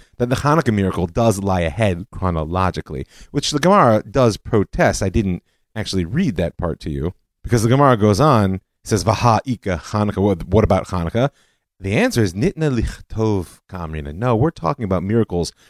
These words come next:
that were given to written down. Esther is the last nes written down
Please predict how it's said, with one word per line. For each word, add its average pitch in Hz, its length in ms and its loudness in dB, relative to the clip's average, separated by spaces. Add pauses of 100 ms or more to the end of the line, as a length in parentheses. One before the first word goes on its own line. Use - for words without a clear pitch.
(140)
that 107 100 -4
were 87 120 4
given 98 420 -2
to 90 120 -8
written 87 300 -6
down. 82 360 -4
Esther 123 340 -4
is 90 100 -2
the 90 120 -8
last 104 580 -4
nes 101 540 -4 (640)
written 92 680 -2
down 92 460 0